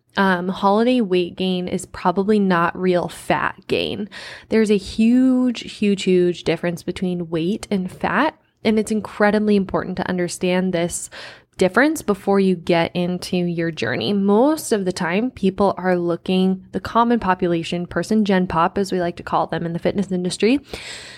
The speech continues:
is looking to lose fat 'cause they want that toned. "Alexis, I just wanna be toned. I wanna look toned."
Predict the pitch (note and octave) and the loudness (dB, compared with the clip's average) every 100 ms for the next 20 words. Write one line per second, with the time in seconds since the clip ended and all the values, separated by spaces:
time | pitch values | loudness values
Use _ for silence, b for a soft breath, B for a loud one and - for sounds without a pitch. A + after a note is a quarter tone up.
0 | B - G3+ F#3+ F#3 F#3 G3 B3 - F#3 | B 0 0 0 -6 0 2 0 -2 -2
1 | F3 E3+ F3 F#3 - _ - A3 F#3 F#3 | 0 -2 -6 -10 -16 _ -2 0 4 2
2 | F#3 - D3 - - _ _ _ _ _ | 2 0 0 0 -6 _ _ _ _ _
3 | - G#3 G#3+ A3 G#3+ G#3 - - - G3+ | -2 2 2 2 0 -4 -4 -8 0 2
4 | G#3 F#3+ F3+ F3 G#3+ C4 C4 C4 B3 A3 | 4 2 0 -2 -2 -4 -2 0 0 0
5 | A#3+ B3 C4 C4+ C4+ B3+ - A3 A3 G#3+ | -2 -2 0 2 2 0 -4 0 4 4
6 | G3+ F#3 E3 E3 E3+ F#3 - G#3+ A3+ A#3 | 4 2 -2 -8 -10 -10 -4 0 2 0
7 | A#3 - - - G#3 G3 F3+ E3+ D#3 D#3+ | -2 -8 -10 0 2 4 2 -2 -6 -8
8 | G3+ | -10